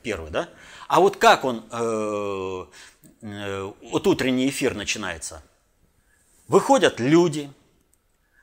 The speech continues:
э, в жевто-блакитных одеждах, подходят к столу, берут скатерть, встряхивают с-, эту скатерть со стола,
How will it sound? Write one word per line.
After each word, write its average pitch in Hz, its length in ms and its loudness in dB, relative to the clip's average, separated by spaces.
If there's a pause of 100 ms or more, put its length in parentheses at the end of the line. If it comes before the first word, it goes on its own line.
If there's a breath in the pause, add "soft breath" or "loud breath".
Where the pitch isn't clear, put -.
(180)
э, 110 40 -16
в 117 640 2
жевто-блакитных 120 1000 0
одеждах, 135 800 -6 (720 loud breath)
подходят 175 720 4 (160)
к - 60 -4
столу, 160 560 4 (200 loud breath)
берут 233 420 6
скатерть, 190 960 4 (1160)
встряхивают 196 720 6
с-, - 100 -4
эту 170 240 0
скатерть 170 400 0
со 170 100 -2
стола, 139 460 -2